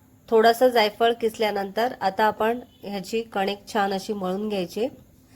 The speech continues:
यामध्ये बसेल तितकं आपल्याला यामध्ये गव्हाचं पीठ घालायचं आहे. तर साधारण मला इथे तीन वाटी गव्हाचं पीठ लागलेलं आहे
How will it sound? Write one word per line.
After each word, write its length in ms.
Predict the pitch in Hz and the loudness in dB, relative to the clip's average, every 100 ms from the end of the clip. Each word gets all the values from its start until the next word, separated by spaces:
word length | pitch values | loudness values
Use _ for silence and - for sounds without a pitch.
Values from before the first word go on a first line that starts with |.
| - - - - | -20 -20 -6 4
यामध्ये 680 | 226 240 247 240 247 254 277 - _ | 4 6 4 6 4 4 -2 -12 _
बसेल 440 | 202 220 220 262 254 | 0 2 4 2 2
तितकं 280 | 240 - 233 | -4 2 2
आपल्याला 360 | 226 226 220 | 2 2 2
यामध्ये 420 | 208 202 196 202 | 0 -2 -2 -4
गव्हाचं 360 | 208 190 190 208 - | 0 2 0 -2 -6
पीठ 160 | 214 | -4
घालायचं 460 | 208 202 190 185 220 | -2 0 0 0 -2
आहे. 100 | 302 - - - - - - - - _ _ _ _ _ - - _ _ _ - | -2 -4 -18 -20 -20 -20 -20 -20 -20 _ _ _ _ _ -20 -20 _ _ _ 2
तर 120 | 220 | 4
साधारण 580 | 220 226 196 214 220 240 | 4 4 4 2 2 0
मला 260 | 240 226 214 | 0 0 0
इथे 520 | 214 196 220 240 254 - _ - | -2 -4 -2 -2 -6 -18 _ -4
तीन 220 | 233 254 | 2 4
वाटी 360 | 254 247 247 254 | 6 4 4 0
गव्हाचं 440 | 226 208 208 208 | 2 2 0 0
पीठ 300 | 220 226 247 | -6 -6 -4
लागलेलं 400 | 233 190 185 190 | -2 -2 -2 -2
आहे 260 | 185 190 | -2 -2